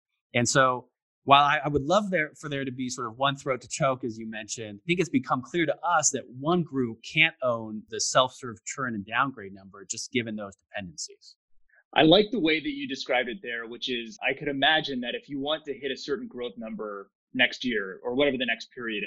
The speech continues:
Speaker 2: is, and if you say, "Well, we have this new interesting way, this customer journey that involves self-service and sales, and so we have marketing touching part of the, the journey, we have growth or product touching part of the journey, and we have sales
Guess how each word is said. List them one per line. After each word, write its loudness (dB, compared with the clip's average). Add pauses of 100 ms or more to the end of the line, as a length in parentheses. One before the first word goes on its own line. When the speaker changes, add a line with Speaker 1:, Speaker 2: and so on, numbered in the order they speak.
(100)
Speaker 2:
is, -18
and 4
if 0
you -4
say, 6
"Well, 0
we -6
have 0
this -2
new -4
interesting -6
way, -6
this -16
customer -8
journey -10
that -6
involves -6
self-service -8
and 0
sales, -2 (320)
and 2
so 4
we 6
have 2 (240)
marketing 0
touching -6
part 0
of -4 (120)
the, -6
the -6
journey, -8
we -6
have 0 (260)
growth 6
or -4
product 0
touching -8
part -2
of -4
the -8
journey, -8
and -10
we -14
have 0
sales 2